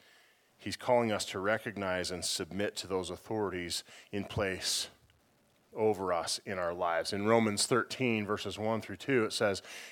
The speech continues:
"Every person is to be in subjection to the governing authorities, for there is no authority except from God, and, and those which exist are established by God.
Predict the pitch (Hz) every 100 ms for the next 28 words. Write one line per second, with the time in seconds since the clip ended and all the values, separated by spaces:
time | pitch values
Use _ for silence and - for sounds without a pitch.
0 | - 127 156 160 - 165 151 156 139 123
1 | 131 131 123 113 - 104 - 139 - -
2 | 131 120 110 110 107 101 101 - 104 92
3 | 87 - - - - - - 123 127 135
4 | 117 110 117 147 156 - 113 113 113 101
5 | - 104 - 95 117 127 110 98 107 -
6 | 104 101 127 120 107 104 98 87 127 135
7 | - 104 - - 127 147 123 - - 98
8 | 92 87 69